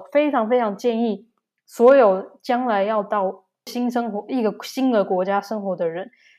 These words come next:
建议大家就是要把第一年拿来让自己去适应新的环境以外呢，就是慢慢的学习当地的语言，让你生活可以慢慢的步-，步上轨道。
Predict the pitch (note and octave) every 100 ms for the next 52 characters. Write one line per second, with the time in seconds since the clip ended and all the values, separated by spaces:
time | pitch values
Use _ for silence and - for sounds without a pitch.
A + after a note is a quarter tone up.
0 | _ _ - C#4+ B3+ C4+ C4 A#3+ A#3 A3+
1 | A3 A3+ G#3+ A3+ A3 G#3 A#3+ - C4 C4
2 | B3+ G3+ G3 G3 _ _ _ G#3 G#3 A#3
3 | A3+ G#3 A#3+ A#3+ A#3 A#3 A#3 F3 - C4
4 | B3+ - C4 C4 B3+ B3+ A#3+ A3+ G3+ G#3+
5 | C4 G3 B3 A3+ G#3+ G#3 - _ _ B3+
6 | A#3 A#3+ B3 A#3 A#3+ G#3+ G3 F#3+ - G#3
7 | G#3 G#3+ G3 G3 A3 A3 A3+ G#3 F#3+ G3
8 | F#3 F3 E3+ F3 - _ _ B3 A#3+ G#3
9 | F#3 F3+ - A3+ A3+ G#3 F#3 F#3 G#3+ G3
10 | G#3 G#3 F#3 F3 A3 F#3 - - A#3 G#3+
11 | G3+ F#3 E3+ G#3+ G3+